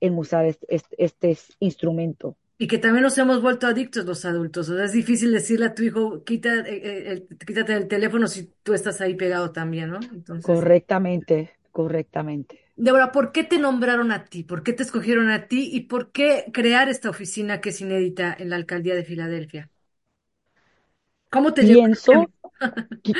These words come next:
Speaker 1: quiero pensar. <laughs> Yo sé que la, la, la alcalde ha dicho que ella es en, en todas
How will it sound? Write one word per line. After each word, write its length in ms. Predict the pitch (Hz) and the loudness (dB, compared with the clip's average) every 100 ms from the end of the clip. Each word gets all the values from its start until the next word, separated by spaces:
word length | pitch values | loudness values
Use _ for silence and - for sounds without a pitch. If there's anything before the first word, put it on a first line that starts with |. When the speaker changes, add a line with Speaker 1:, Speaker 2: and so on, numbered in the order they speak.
| 370 | 6
Speaker 1:
quiero 280 | 269 269 330 | 8 10 10
pensar. 460 | 233 202 - 180 226 | 8 4 4 4 4
<laughs> 1700 | - - - 208 220 240 - 220 262 - - - 254 269 262 - - | 4 -6 -14 -8 -8 -6 -8 -2 0 0 -4 -4 -2 -2 -8 -18 -6
Yo 160 | 185 240 | 2 4
sé 140 | 294 | 4
que 100 | 294 | 2
la, 220 | 262 220 - | 2 0 2
la, 340 | 190 185 165 | 0 0 -2
la 120 | - 175 | 2 2
alcalde 440 | 170 185 196 220 | 2 0 2 2
ha 60 | 208 | 2
dicho 360 | 214 202 226 | -2 -2 -6
que 220 | - 175 - | -6 -8 0
ella 480 | 180 190 190 185 - | 2 2 -2 -6 -4
es 440 | 170 170 165 156 - _ | -2 -2 -2 -4 -8 _
en, 340 | 165 160 156 - | -2 -2 -4 -4
en 360 | 160 156 156 _ _ | -4 -2 -6 _ _
todas 600 | 185 185 190 202 180 - | 0 2 2 -2 -4 -16